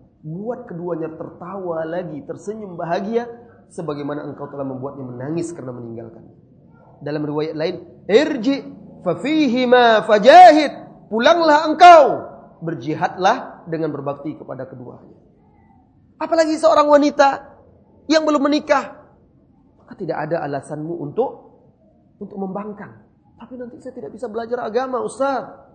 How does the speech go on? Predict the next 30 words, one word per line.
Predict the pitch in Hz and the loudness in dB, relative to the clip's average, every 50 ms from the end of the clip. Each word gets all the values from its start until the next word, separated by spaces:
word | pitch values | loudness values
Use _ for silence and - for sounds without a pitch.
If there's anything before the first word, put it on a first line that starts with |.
| _ _ _ _ _ _ _ | _ _ _ _ _ _ _
Pulanglah. | - 143 139 135 131 127 117 113 - _ _ _ _ _ _ _ _ _ _ _ _ _ | -14 -14 -14 -14 -14 -18 -20 -20 -20 _ _ _ _ _ _ _ _ _ _ _ _ _
Karena | - 190 196 220 247 233 | -12 -10 -8 -8 -8 -10
kalau | 240 220 208 190 170 | -10 -10 -10 -10 -10
engkau | 185 180 180 175 - | -10 -10 -10 -12 -12
pulang | - 226 226 226 202 | -10 -6 -6 -6 -6
mengetahui | 190 180 175 - - 202 214 220 | -6 -10 -10 -12 -12 -10 -10 -8
orang | 202 185 180 185 170 180 | -8 -8 -10 -10 -10 -8
tuamu, | 185 220 226 226 226 226 - | -6 -6 -4 -4 -6 -10 -12
itu | - - 202 | -12 -10 -8
adalah | - 220 220 - - | -8 -8 -8 -10 -12
ketakwaan | - 233 - - 208 233 - - 214 | -16 -18 -14 -10 -8 -8 -8 -8 -10
kepada | - - 208 196 208 | -10 -12 -10 -8 -8
Allah. | 214 226 220 - - - - _ _ _ - | -10 -10 -12 -14 -14 -16 -18 _ _ _ -4
Barang | 190 220 247 247 240 | -4 -2 -2 -2 -4
siapa | 254 254 247 247 240 | -4 -4 -2 -2 -4
yang | 226 | -4
bertakwa, | 226 220 - 240 - 254 247 - | -4 -6 -8 -8 -6 -4 -6 -4
Allah | 247 247 240 240 | -4 -6 -6 -6
mudahkan | 240 226 277 285 269 285 262 247 | -6 -4 -4 -4 -2 -2 -4 -4
baginya | 226 226 214 254 254 233 | -4 -4 -4 -4 -6 -2
jalan | 196 214 220 202 190 | 0 0 0 0 -4
keluar. | 208 208 196 180 151 117 - - - - - _ _ _ | -4 -4 -4 -4 -4 -6 -10 -18 -20 -20 -20 _ _ _
Pulang | - 175 165 151 131 123 110 | -14 -12 -10 -10 -10 -12 -18
dia. | - - - - _ _ _ _ _ _ _ _ _ _ _ _ _ _ _ _ _ _ _ _ _ _ - | -20 -20 -20 -20 _ _ _ _ _ _ _ _ _ _ _ _ _ _ _ _ _ _ _ _ _ _ -16
Akhirnya | - 151 175 208 233 202 | -16 -12 -12 -10 -10 -8
dijemput | 180 196 285 339 339 339 359 349 - | -6 -4 -4 -4 -4 -6 -8 -8 -6
itu | 254 190 208 220 - - - - _ _ _ _ _ _ - | -2 -2 -2 -2 -4 -10 -20 -20 _ _ _ _ _ _ -10
sama | 165 160 170 170 - | -8 -8 -8 -6 -6
pamannya, | 175 170 170 185 208 175 156 147 151 - | -6 -4 -4 -4 -4 -4 -6 -8 -8 -8
dijemput, | 151 180 165 160 247 254 - - 285 277 - - - _ _ | -6 -6 -2 -4 -4 -4 -6 -12 -12 -12 -12 -16 -20 _ _